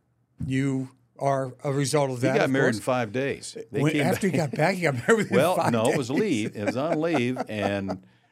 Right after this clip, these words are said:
Speaker 2: um, he was still in the, you know, still in it, and, and they decided, Mom and, Mom and Dad s-, decided to get married, and they s-, you know, they told everybody, and five days later they were married. Mom had a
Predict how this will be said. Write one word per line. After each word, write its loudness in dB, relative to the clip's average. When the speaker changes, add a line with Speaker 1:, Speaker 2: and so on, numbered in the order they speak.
Speaker 2:
um, 0
he -8
was -10
still -6
in -6
the, -12
you -8
know, -8
still -6
in -6
it, -12
and, -10
and -12
they -10
decided, -8
Mom -6
and, -12
Mom -10
and -12
Dad -10
s-, -20
decided -10
to -12
get -8
married, -8
and -14
they -14
s-, -16
you -16
know, -14
they -16
told -4
everybody, -4
and -16
five -4
days -8
later -8
they -8
were -12
married. -12
Mom -12
had -8
a -20